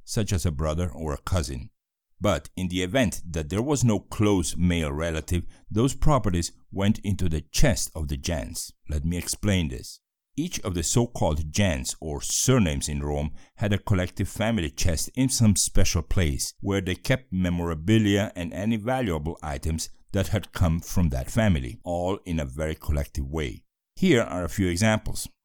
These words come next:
Titles, honors, medals obtained during times of war,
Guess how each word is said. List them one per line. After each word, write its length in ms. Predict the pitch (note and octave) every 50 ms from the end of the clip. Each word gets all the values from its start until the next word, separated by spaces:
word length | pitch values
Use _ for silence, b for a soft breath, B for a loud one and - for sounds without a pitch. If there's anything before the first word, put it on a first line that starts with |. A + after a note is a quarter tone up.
| _ -
Titles, 600 | - E2+ F2 E2+ F2 F#2+ G2 G2+ - - - - _ _
honors, 540 | - E2+ F2 F#2 F#2+ F#2+ F#2+ F#2 F#2 - - - _ _ -
medals 520 | - E2+ F2+ F2+ F2+ F2+ F2 F#2 F2+ - - -
obtained 500 | F2 - - - F#2+ F2+ F2 D#2 - -
during 300 | - E2+ E2 E2 D2+ -
times 280 | - F2+ F2 E2+ -
of 120 | - E2 D2+
war, 420 | D#2+ E2+ F2 F2 F#2 F#2 F#2